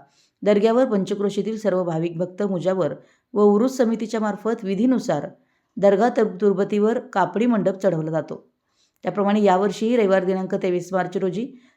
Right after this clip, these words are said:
सायंकाळी पाच वाजता गावातील मानकरी, ग्रामस्थ, मुजावर व उरूस कमिटी यांच्या हस्ते श्रीफळ वाढवून पारंपरिक वाद्यांच्या गजरामध्ये मंडप चढवण्यात आला. यावेळी दर्गा ट्रस्टचे माजी अध्यक्ष नझरुद्दीन मुजावर यांनी फतेह देऊन सर्व भाविक भक्तांच्याकरिता दुआ प्रार्थना केली.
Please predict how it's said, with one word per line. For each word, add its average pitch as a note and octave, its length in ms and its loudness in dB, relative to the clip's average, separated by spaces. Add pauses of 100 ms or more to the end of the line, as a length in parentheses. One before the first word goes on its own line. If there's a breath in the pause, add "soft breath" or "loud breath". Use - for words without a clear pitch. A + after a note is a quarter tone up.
(140 loud breath)
सायंकाळी A#3 400 4
पाच G#3 280 0
वाजता G#3+ 280 -2
गावातील F#3+ 420 0
मानकरी, F#3 520 -2
ग्रामस्थ, E3+ 520 -2
मुजावर F#3 580 -2 (460 soft breath)
व G3+ 60 2
उरूस A#3+ 320 4
कमिटी A#3 300 0
यांच्या G3 300 0
हस्ते G3+ 280 -4
श्रीफळ F#3 340 -4
वाढवून F3+ 380 0 (440 soft breath)
पारंपरिक A3+ 580 2
वाद्यांच्या F3+ 400 2
गजरामध्ये F3 500 -2
मंडप F#3 320 0
चढवण्यात E3 420 -2
आला. D3 180 -6 (600)
यावेळी G#3 200 6
दर्गा G3 260 4
ट्रस्टचे A#3+ 380 0
माजी F#3+ 260 0
अध्यक्ष F3+ 340 -4
नझरुद्दीन F3 540 -2
मुजावर F3 360 -2 (420 soft breath)
यांनी G3+ 140 4
फतेह G#3 340 4
देऊन A#3+ 440 2
सर्व A#3 320 2
भाविक F#3+ 320 0
भक्तांच्याकरिता F3+ 720 -2
दुआ F3+ 240 -2
प्रार्थना D#3 400 -4
केली. D3 280 -8